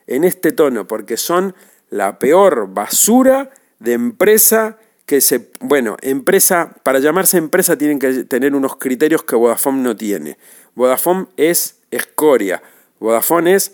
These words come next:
basura, Vodafone es la peor empresa, no dicho por mí, dicho por encuestas, eh, de consumidores a nivel europeo, la que mayor cantidad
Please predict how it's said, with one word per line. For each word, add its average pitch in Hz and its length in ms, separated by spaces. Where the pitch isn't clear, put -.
basura, 110 800
Vodafone 127 480
es 170 40
la 143 200
peor 156 360
empresa, 135 680
no 135 180
dicho 151 360
por 113 180
mí, 143 340
dicho 175 320
por 131 160
encuestas, 127 800
eh, 113 320
de 113 100
consumidores 135 960
a 110 80
nivel 127 320
europeo, 160 880
la 120 220
que 127 180
mayor 135 580
cantidad 139 960